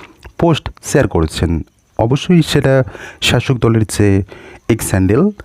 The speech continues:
সর্বভারতীয় যে এক্স হ্যান্ডেল, সেখান থেকে সেই পোস্টটাকে তিনি শেয়ার করেছেন এবং শেয়ার করে তিনি লিখছেন, "এই যে জুনিয়র ডাক্তারেরা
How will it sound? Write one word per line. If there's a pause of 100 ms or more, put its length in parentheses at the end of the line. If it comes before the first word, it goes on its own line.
(500)
সর্বভারতীয়
যে (140)
এক্স
হ্যান্ডেল, (380)
সেখান
থেকে
সেই
পোস্টটাকে
তিনি
শেয়ার
করেছেন
এবং (280)
শেয়ার
করে
তিনি
লিখছেন, (600)
"এই
যে
জুনিয়র
ডাক্তারেরা